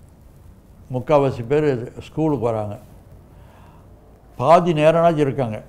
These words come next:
ம-, மதிய உணவுக்கு சாப்பிட்ற வரைக்கும் இருக்காங்க. அப்போ மால்நியூட்ரிஷன்,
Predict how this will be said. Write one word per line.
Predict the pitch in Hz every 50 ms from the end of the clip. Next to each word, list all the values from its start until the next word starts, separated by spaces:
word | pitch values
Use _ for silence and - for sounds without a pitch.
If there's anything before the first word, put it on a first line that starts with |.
| 127 123
ம-, | 139 139 127 120
மதிய | 123 131 147 165 175 175 170
உணவுக்கு | 160 151 147 147 143 139 127 110 110 - -
சாப்பிட்ற | 131 139 143 135 151 139 135
வரைக்கும் | 131 127 135 135 165 151
இருக்காங்க. | 131 117 - 127 117 104 92 - - - - - - - - - - - - - - - - - - - -
அப்போ | - 120 120 - - 160 143 131
மால்நியூட்ரிஷன், | 120 110 117 131 147 160 180 196 185 180 170 151 - - 131 113 - - 95 82